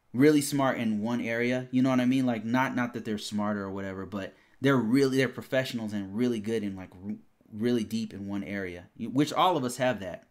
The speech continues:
All of us have, like, something that we're really, really good at in one, one area. You know, I've not met too many polymaths. I've met a few, like, who are brilliant in everything or whatever. Um,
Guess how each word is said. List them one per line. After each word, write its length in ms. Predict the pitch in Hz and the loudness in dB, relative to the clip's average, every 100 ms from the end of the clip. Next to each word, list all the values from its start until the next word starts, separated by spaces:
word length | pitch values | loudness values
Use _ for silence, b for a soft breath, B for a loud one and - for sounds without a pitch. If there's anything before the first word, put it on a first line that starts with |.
| - | -2
All 160 | 123 | 0
of 80 | 123 | 0
us 100 | 120 | -4
have, 180 | 120 104 | -6 -4
like, 240 | 98 92 | -4 -6
something 360 | - 117 110 101 | -6 -6 -4 -4
that 100 | 90 | -4
we're 200 | 95 90 B B B | -8 -10 B B B
really, 360 | 117 165 170 147 | -2 2 4 4
really 240 | 147 139 | 4 2
good 240 | 110 127 | 2 0
at 200 | 117 107 | 0 -2
in 140 | 107 101 | -4 -4
one, 380 | 117 113 110 107 _ _ _ | -4 -2 -4 -6 _ _ _
one 340 | 98 104 117 98 | -8 -6 -2 -2
area. 500 | 107 104 95 90 92 _ - _ _ b b b b b | -2 -4 -6 -10 -14 _ -20 _ _ b b b b b
You 100 | 123 | -4
know, 80 | 120 | 0
I've 120 | 127 | 2
not 200 | 147 135 | 2 2
met 220 | 135 127 | 2 0
too 100 | - | 0
many 200 | 123 113 | 0 2
polymaths. 640 | 104 123 117 98 95 87 101 | -2 -4 -4 -4 -8 -10 -4
I've 100 | 113 | 0
met 140 | 127 | 0
a 40 | 120 | 0
few, 380 | 120 113 92 95 - - | -4 -6 -6 -8 -2 0
like, 160 | 104 | 0
who 140 | - 107 | 0 -2
are 120 | 101 | -2
brilliant 560 | 92 98 120 120 117 107 | -6 -4 2 2 2 0
in 100 | 101 | -2
everything 580 | 98 101 95 - 95 92 | -2 -4 -6 -10 -12 -12
or 80 | 90 | -12
whatever. 400 | 92 90 87 - B 90 B B B B _ _ _ _ _ _ _ _ _ _ - - - | -12 -12 -12 -16 B -20 B B B B _ _ _ _ _ _ _ _ _ _ -20 -14 -4
Um, 600 | 110 113 110 110 107 | -2 0 0 0 0